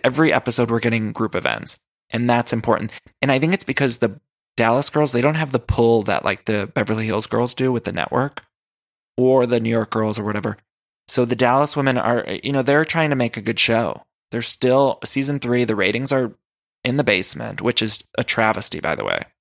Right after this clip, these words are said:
I'm devastated by it, but the ratings are not good for Dallas this season.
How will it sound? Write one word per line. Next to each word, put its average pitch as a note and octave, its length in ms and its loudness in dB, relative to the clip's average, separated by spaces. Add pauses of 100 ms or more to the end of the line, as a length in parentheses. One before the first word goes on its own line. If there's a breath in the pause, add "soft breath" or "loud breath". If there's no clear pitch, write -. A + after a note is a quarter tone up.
(440)
I'm A2+ 140 0
devastated G#2 480 2
by - 120 -4
it, - 60 -6
but F#2+ 140 -4
the G#2 100 2
ratings A#2+ 340 2
are G#2 80 2
not A2 300 -4
good A#2+ 120 0
for A2 120 -4
Dallas D#2+ 380 -2
this - 140 -6
season. - 400 -8